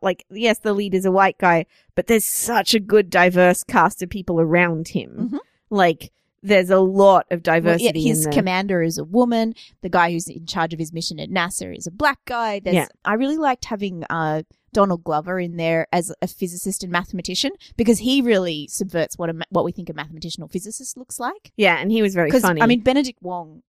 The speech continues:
Speaker 2: l-, you know, he, that kind of stereotype of the, the Asian guy who's good at maths, that, that we have that in our head,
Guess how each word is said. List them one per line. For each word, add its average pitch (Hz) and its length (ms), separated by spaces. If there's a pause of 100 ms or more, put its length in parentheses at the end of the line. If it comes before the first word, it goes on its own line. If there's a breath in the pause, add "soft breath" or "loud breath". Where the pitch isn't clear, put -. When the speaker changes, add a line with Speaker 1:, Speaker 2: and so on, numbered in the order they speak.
Speaker 2:
l-, 185 180
you 180 160
know, 156 60
he, 202 180 (300)
that 226 160 (160)
kind 208 240
of 175 100
stereotype 175 640
of 165 100 (240)
the, - 220
the 185 180
Asian 170 220
guy 170 140
who's 180 120
good 170 140
at 160 80
maths, 170 360
that, 190 180 (100)
that 190 200
we 208 100
have 214 180
that 185 140
in 170 100
our 160 100
head, 165 280